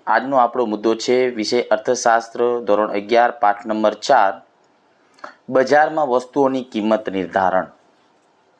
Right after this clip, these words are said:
તો લાસ્ટ ટાઇમ તમે પુરવઠાનો નિયમ,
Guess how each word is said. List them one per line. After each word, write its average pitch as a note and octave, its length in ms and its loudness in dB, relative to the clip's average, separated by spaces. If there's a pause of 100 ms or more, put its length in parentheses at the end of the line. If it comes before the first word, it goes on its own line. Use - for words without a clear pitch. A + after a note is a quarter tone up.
(560)
તો D#3+ 80 2
લાસ્ટ C#3+ 340 4
ટાઇમ E3 220 2
તમે C#3+ 440 0
પુરવઠાનો B2+ 640 2
નિયમ, A#2 520 -2